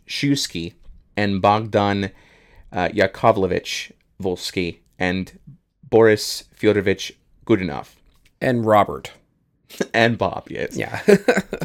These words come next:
Speaker 1: Um, Boris Fyodorovich Godunov was the brother-in-law of the Tsar, and he comes, he plays a very key, uh, part in this whole political drama that took place.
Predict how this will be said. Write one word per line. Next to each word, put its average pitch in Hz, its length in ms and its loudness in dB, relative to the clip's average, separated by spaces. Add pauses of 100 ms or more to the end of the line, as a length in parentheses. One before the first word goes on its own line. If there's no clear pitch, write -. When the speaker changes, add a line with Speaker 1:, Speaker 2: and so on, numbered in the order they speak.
(120)
Speaker 1:
Um, 104 260 0
Boris 175 560 2 (100)
Fyodorovich 123 540 4 (260)
Godunov 98 520 0 (200)
was 107 240 4
the 101 140 0
brother-in-law 95 580 2 (380)
of 90 160 -6
the 87 60 -6
Tsar, 85 380 -6
and 95 140 -6
he 117 140 0
comes, 110 260 0
he 120 100 -2
plays 123 180 4
a 92 40 -6
very 92 260 0
key, 87 300 -6 (560)
uh, 87 140 0
part - 480 -2
in 98 100 -2
this 90 180 -4
whole 90 440 -4 (100)
political 92 540 -2 (440)
drama 85 420 -6
that - 120 -10
took - 220 -10
place. - 400 -10